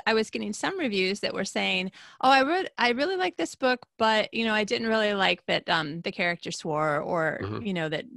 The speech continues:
Speaker 1: she and the guy were doing stuff by the fire." And, um, and I was like, "Mm, well, okay, uh, I'll write a series where there's nothing like that." And, um, and then, like, I made a whole bunch of people happy, and I'm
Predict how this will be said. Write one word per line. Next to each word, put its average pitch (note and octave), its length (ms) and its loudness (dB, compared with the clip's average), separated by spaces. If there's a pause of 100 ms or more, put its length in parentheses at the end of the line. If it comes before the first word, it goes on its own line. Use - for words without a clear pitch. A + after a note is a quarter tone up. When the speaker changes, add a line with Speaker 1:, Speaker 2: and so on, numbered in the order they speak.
(140)
Speaker 1:
she F3+ 260 -6
and E3 200 -4
the E3 60 -10
guy D3+ 240 0
were D3 200 -6
doing E3 320 -8
stuff D3+ 300 -4
by D3+ 160 0
the D3 220 -6 (100)
fire." A#2 380 -2
And, D3+ 240 -6 (340)
um, F#3 380 0 (260)
and C4 100 -4
I C#4+ 80 0
was C#4+ 160 -6
like, C4+ 280 -6 (120)
"Mm, E4+ 220 -8 (260)
well, - 240 -6 (120)
okay, F#4+ 320 -2 (160)
uh, G3+ 180 0 (340)
I'll A3 240 0
write A#3+ 220 4
a C#4 60 2
series D#4 500 2
where A3+ 220 4
there's G3+ 240 0
nothing A3 420 -2
like D3 200 -2
that." E3 320 0 (600)
And, G3+ 300 4
um, F3+ 400 0
and G3 120 0
then, G3 220 0
like, F3+ 240 -4
I F3 60 -4
made E3 160 -4
a E3 40 -2
whole F3+ 120 -4
bunch F#3 220 -4
of - 40 -18
people G3+ 220 -4
happy, G#3+ 480 -2
and G3+ 200 2
I'm E3+ 160 -4